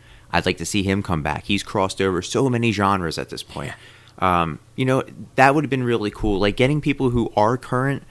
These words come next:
Speaker 1: that you're, that you know of, but maybe not, like, major M C U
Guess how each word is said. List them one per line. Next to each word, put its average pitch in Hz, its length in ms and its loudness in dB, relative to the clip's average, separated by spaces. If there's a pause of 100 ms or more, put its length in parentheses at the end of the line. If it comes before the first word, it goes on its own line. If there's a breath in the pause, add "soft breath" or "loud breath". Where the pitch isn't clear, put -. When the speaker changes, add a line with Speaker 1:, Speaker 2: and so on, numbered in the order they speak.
(340 soft breath)
Speaker 1:
that 98 120 0
you're, 104 260 2
that 104 160 2
you 101 140 0
know 104 320 6
of, 120 340 2
but 95 240 4
maybe 104 400 0
not, 95 320 2
like, 92 300 -2 (480 loud breath)
major 85 1040 -2
M 85 180 -4
C 90 140 -4
U 80 460 -2